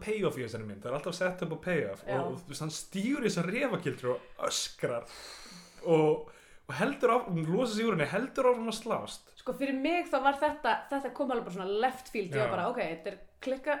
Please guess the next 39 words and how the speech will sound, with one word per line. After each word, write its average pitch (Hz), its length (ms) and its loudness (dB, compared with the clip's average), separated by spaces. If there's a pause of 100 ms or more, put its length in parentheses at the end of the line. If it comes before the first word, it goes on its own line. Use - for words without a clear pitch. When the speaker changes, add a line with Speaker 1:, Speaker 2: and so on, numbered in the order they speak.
Speaker 2:
slagsmálatriði,“ 190 760 -2 (120)
og 208 80 -2
Speaker 1:
Já. 220 80 4
Speaker 2:
ég 220 180 -2
get 247 240 0
into 233 240 -4
it 180 140 -4
og - 20 -10
svo - 120 -8
bara 214 180 -6
allt - 160 -12
í 247 60 0
einu 208 40 -2
bara 196 140 -2
eitthvað 175 220 0 (480)
blammo, 277 400 10 (240)
bara 196 140 0
Speaker 1:
Já. 117 200 2
Speaker 2:
beint 320 340 0
í 254 140 -4
kringum 277 240 0
fótinn 285 320 2
hans 180 120 -4
og 240 60 4
ég 220 120 2
bara, 175 180 -2
„Hæ?“ - 880 4
Speaker 1:
Ég 135 80 -2
er 131 60 -8
bara 127 120 -2
að 131 60 -2
endurupplifa 175 500 -2
þetta 120 140 -4
í 120 80 -4
hausnum 160 260 -2
núna, 120 220 -2
þetta 117 160 -4
er 123 60 -8
bara, 120 180 0